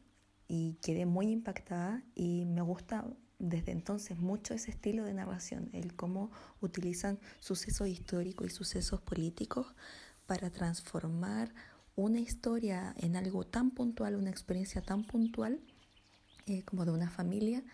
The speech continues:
aplicando todas estas cosas, eh, sociales, históricas, culturales, de una forma tan precisa, tan elegante,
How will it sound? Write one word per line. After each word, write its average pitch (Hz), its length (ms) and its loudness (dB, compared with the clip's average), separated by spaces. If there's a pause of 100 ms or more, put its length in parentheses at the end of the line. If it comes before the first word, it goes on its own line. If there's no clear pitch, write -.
(240)
aplicando 202 460 0
todas 226 320 -2
estas 220 320 -4
cosas, 208 440 -4 (360)
eh, 175 340 0
sociales, 196 840 -2 (380)
históricas, 196 600 0
culturales, 196 680 2 (220)
de 180 100 2
una 190 200 0
forma 196 400 0
tan 196 260 0
precisa, 190 560 -2
tan 190 220 -2
elegante, 185 720 0